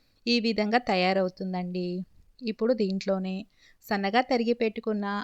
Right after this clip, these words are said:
కొత్తిమీరను చల్లేసుకోండి. టేస్ట్ అనేది చాలా చాలా బాగుంటుంది. ఇప్పుడు మనం వేడి వేడి అన్నంలో వీటిని సర్వ్ చేసుకుంటే చాలా చాలా రుచిగా ఉంటుందండి.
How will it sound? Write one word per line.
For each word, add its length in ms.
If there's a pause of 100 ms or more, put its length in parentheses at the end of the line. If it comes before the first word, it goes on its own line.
(240)
కొత్తిమీరను 560
చల్లేసుకోండి. 840 (720)
టేస్ట్ 340
అనేది 300
చాలా 340
చాలా 280
బాగుంటుంది. 760 (640)
ఇప్పుడు 300
మనం 240 (480)
వేడి 280
వేడి 380
అన్నంలో 520
వీటిని 340
సర్వ్ 320
చేసుకుంటే 560 (140)
చాలా 280
చాలా 260
రుచిగా 440
ఉంటుందండి. 580